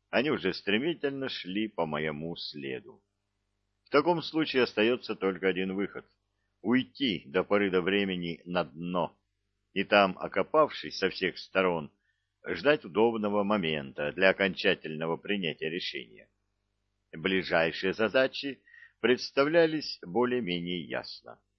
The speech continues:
Во-первых, нужно добраться до Москвы. Во-вторых, узнать, как дела в Золотом ручье. Это особенно важно. В-третьих, как можно быстрее уезжать из региона, а еще лучше из России.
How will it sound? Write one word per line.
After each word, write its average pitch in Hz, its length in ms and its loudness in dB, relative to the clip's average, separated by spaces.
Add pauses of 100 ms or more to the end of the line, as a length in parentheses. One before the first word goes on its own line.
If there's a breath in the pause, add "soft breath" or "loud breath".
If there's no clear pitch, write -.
(500)
Во-первых, 143 680 4
нужно 113 340 0
добраться 107 480 2
до 95 80 -4
Москвы. 85 460 -6 (680)
Во-вторых, 95 600 4
узнать, 95 480 -2
как 87 220 2
дела 85 320 4
в 78 40 -6
Золотом 95 460 -2
ручье. 117 520 -4 (500)
Это 87 460 2 (100)
особенно 78 680 -4
важно. 120 540 -4 (800)
В-третьих, - 720 0 (400)
как 110 200 2
можно 151 360 0
быстрее 131 480 0
уезжать 117 720 0
из 101 160 -8
региона, 85 960 -4 (380)
а 90 140 2
еще 120 420 0
лучше 156 360 -2
из 131 180 -2
России. 92 840 -4